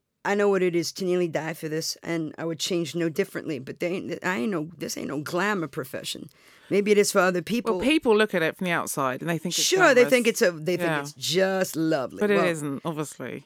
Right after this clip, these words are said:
Speaker 1: I would say this. I mean, where others may have wanted to be a queen, I wanted to be an assassin.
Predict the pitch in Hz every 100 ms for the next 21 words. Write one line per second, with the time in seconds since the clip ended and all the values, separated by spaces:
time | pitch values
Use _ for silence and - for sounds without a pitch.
0 | _ - 226 285 - 220 156 151 - -
1 | 160 180 175 165 156 190 165 175 196 202
2 | 165 180 156 110 - _ 170 180 151 151
3 | 147 151 147 151 156 151 147 - 196 190
4 | 175 160 143 - _ _ _ _ _ _
5 | - 175 196 190 165 151 135 139 139 135
6 | - - 277 196 - - 165 165